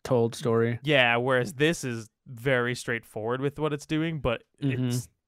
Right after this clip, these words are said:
Speaker 2: so well done. And there's so many of those moments where you're just like, "Holy crap, they did that!" Or like, "Holy crap, I can't believe X happened." It, it, which
Speaker 1: Yeah,
Speaker 2: just
Speaker 1: right.
Speaker 2: feels so good to have along with, um, with such good gameplay. Yeah,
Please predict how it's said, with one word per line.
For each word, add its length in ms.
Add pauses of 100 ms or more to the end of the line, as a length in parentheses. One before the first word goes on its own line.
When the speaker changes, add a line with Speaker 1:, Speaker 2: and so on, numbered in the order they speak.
Speaker 2:
so 340
well 280
done. 320
And 200
there's 180
so 140
many 140
of 80
those 220
moments 460
where 140
you're 100
just 220
like, 140 (220)
"Holy 240
crap, 280
they 120
did 260
that!" 260 (180)
Or 140
like, 160
"Holy 220
crap, 240
I 60
can't 260
believe 440 (400)
X 280
happened." 600
It, 160
it, 120 (380)
which 440
Speaker 1:
Yeah, 300
Speaker 2:
just 80
Speaker 1:
right. 180
Speaker 2:
feels 300
so 200
good 280
to 100
have 160
along 460
with, 340 (460)
um, 500 (320)
with 260
such 280
good 180
gameplay. 480 (220)
Yeah, 240